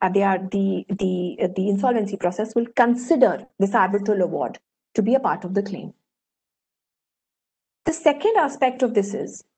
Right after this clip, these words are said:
I have been given an award in my favor. Okay, let's assume I have given, been given an award in my favor.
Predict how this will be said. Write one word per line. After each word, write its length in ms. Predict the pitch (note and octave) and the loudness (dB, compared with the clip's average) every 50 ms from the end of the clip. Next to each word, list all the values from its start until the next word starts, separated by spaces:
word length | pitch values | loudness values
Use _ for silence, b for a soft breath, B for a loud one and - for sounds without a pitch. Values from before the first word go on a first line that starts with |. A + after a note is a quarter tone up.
| _ _ _ _ _ _ _ _ _ _ _ _ _ _ _ _ _ _ _ _ _ _ _ _ _ _ _ _ _ _ _ _ _ - | _ _ _ _ _ _ _ _ _ _ _ _ _ _ _ _ _ _ _ _ _ _ _ _ _ _ _ _ _ _ _ _ _ 4
I 180 | B3 B3 C#4+ F#4 | 4 6 6 4
have 500 | F4 D4 C4 A3+ G#3+ G#3 G#3 - - - _ _ - | 4 2 2 2 2 2 -2 -6 -14 -20 _ _ 2
been 200 | F#3+ B3 B3+ A#3 | 2 4 4 4
given 300 | - B3 A#3 A#3 C#4 C#4 | 4 2 2 2 2 0
an 120 | C#4 B3+ A#3 | 0 0 2
award 560 | F3+ F#3+ G#3 F#3+ F#3 F3+ F3+ F#3+ F#3+ - - _ _ _ - | 2 2 4 4 4 2 2 0 -4 -10 -14 _ _ _ 2
in 120 | A#3 A#3 A#3 | 2 2 4
my 160 | G#3+ G3 G3+ | 2 0 0
favor. 420 | G3+ G3 F#3+ B2 - - A2 - - _ _ _ - | 0 0 0 0 -2 -4 -6 -8 -10 _ _ _ -8
Okay, 340 | G3 F#3+ - - C#4 - - | -6 -6 -4 -6 -6 -6 -4
let's 200 | - G3+ G#3+ - | -4 -4 -4 -4
assume 260 | A3+ G#3 A#3+ A#3 A3+ | -4 -2 -2 -2 0
I 60 | G#3+ G3+ | 0 -2
have 120 | G3 G3 | -2 -2
given, 280 | G3+ G3 G#3 A3+ A#3 G#3+ | -2 -2 -2 -2 -2 -2
been 180 | G#3+ G3+ G3 | 0 0 0
given 200 | G3 G3 G3+ A3 | 0 0 0 -2
an 80 | A#3 G#3 | -2 -2
award 240 | F#3+ F3+ F3+ F#3 G3 | -2 0 -2 -2 -2
in 120 | F#3 F#3 | -2 -2
my 100 | F#3 F#3 | -2 -2
favor. 380 | G3 G3 D#3+ G#2+ - - B3 | -4 -4 -6 -6 -6 -8 -8